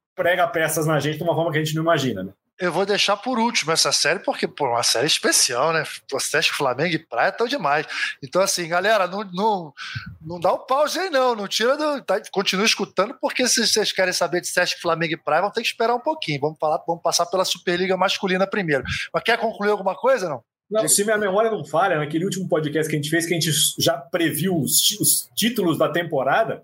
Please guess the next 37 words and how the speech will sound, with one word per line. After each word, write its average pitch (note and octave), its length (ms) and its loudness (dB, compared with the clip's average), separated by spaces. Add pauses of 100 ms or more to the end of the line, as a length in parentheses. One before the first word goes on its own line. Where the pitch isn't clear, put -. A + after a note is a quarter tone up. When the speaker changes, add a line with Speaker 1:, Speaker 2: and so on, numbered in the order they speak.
(140)
Speaker 2:
Sim. F#3 200 0
Speaker 1:
a D3+ 80 0
minha A3 240 2
final G3 240 2
era A#3 160 2
Praia A3+ 240 0
e C4 60 -6
Minas. D#3+ 340 0
Então, F3 300 0
eu G#3 80 4
acho - 100 -2
que G#3 60 -2
eu G3+ 80 0
tô A3 100 2
dentro F#3+ 320 0
ainda, E3 220 0
viu, D3+ 100 2
amigo? C#3 340 -2 (1300)
Speaker 2:
Pois D#3 220 -2
é, E3 100 2
a E3 80 2
gente, G3+ 260 -2
é, G3 40 0
é, F3+ 560 0 (260)
eu F3 100 4
acho - 240 0
que A#3 160 0
foi G#3 180 0
eu, C#4+ 120 4
você B3 480 0
e A3+ 80 -2
o A#3 80 -4
Gui, G3+ 260 0
né? G#3+ 140 2
O G#3+ 60 0
Gui F3+ 120 -4
Costa. A#3+ 500 0